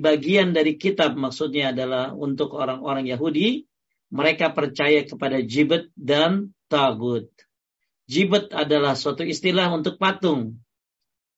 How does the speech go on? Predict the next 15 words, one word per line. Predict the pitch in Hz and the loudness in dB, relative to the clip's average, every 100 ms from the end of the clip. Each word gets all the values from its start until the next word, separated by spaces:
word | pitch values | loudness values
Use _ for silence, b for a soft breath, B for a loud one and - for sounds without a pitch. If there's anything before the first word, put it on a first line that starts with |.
| _ _ - | _ _ -6
Kemudian | 147 143 135 143 143 139 135 127 131 _ _ 131 | -2 -2 2 4 4 0 -2 -4 -8 _ _ -2
dukun, | 135 180 180 185 185 190 190 - _ | 2 4 6 6 6 4 0 -8 _
tukang | 151 156 151 | 0 2 2
sihir, | 147 170 170 190 202 196 196 _ _ | 2 2 4 6 4 0 -6 _ _
dan | 147 175 160 | 0 2 2
yang | 147 | -2
semisalnya. | 143 131 123 127 120 120 123 _ _ _ _ _ | -2 -4 -4 -6 -8 -10 -14 _ _ _ _ _
Tagut | 170 156 151 202 208 | 4 4 4 2 2
ada | 151 143 | -2 2
yang | 151 | 4
menyatakan | 151 147 135 147 147 156 139 139 143 | 4 2 2 -2 0 -2 -2 -4 -6
yaitu | 135 127 127 139 131 | -4 -4 -2 -2 -2
sesembahan | 147 143 135 151 151 143 | -4 -4 2 2 2 -2
selain | 139 143 | -4 -2
Allah, | 170 180 208 220 | 0 2 4 2